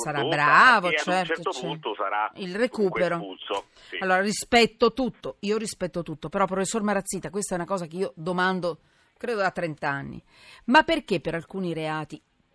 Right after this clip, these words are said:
Speaker 1: dove c'è l'aggravante della ferocia, dei futili motivi, per alcuni reati, per carità, eh, si parla di rito abbreviato, si permette il rito abbreviato, si permette una riduzione della pena.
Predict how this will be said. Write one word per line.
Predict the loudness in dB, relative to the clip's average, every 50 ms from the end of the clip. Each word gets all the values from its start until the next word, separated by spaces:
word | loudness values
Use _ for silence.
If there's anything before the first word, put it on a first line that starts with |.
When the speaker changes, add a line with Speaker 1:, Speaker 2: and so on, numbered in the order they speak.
| _ _
Speaker 1:
dove | 4 4 6 6 6
c'è | 0 2 0 0
l'aggravante | 0 0 -2 -2 -2 -2 0 0 0 0 0 -2 -4 _ -6 -8 -8 -8 _ -18 _ _
della | -4 -2 0 0 0
ferocia, | 0 2 6 10 12 12 12 10 8 0 -6 -4 -4 -4 -4
dei | -6 -8 -10 -10
futili | -10 -10 -10 -8 -6 -6 -4
motivi, | -4 -4 -6 -6 -6 -4 -2 -2 -2 -2 -4 -6 -12 _ -12 -4
per | 2 2
alcuni | 2 2 2 -6 _ -2 0 2 2 2 0 -2 -4
reati, | -4 -4 -2 -2 -4 -4 -8 -12
per | -14 -14 -14 -8
carità, | -6 -6 -4 -4 -6 -4 -4 -4 -4 -6 _ -20 -20 -20 -20 -20 -20 -20 -20 _
eh, | -8 -2 0 4 6 6 6 8 6 6 4 2 0 -4 -10 -20 -20 _ -20 -16 -8
si | -6 -4 -2 -2 0
parla | 8 10 10 10 10 6 0
di | -2 -4
rito | -6 -4 -6 -6
abbreviato, | -4 -4 -4 -4 -2 -2 -2 -2 -2 -4 -6
si | -6 -4 -6 0
permette | 2 2 4 4 2 0 -2 -2 -4 -8 -8
il | -8
rito | -8 -10 -10 -10
abbreviato, | -6 -4 -4 -4 -2 0 0 0 -2 -2 -4 -4
si | -2 -2 -2 0 6
permette | 8 8 8 8 6 6 4 4 2 -4 -2
una | 2 4 4
riduzione | 6 6 4 4 4 0 0 0 0 2 2 4 4 4 4
della | 4 6 6 4
pena. | 4 4 0 0 0 -2 -4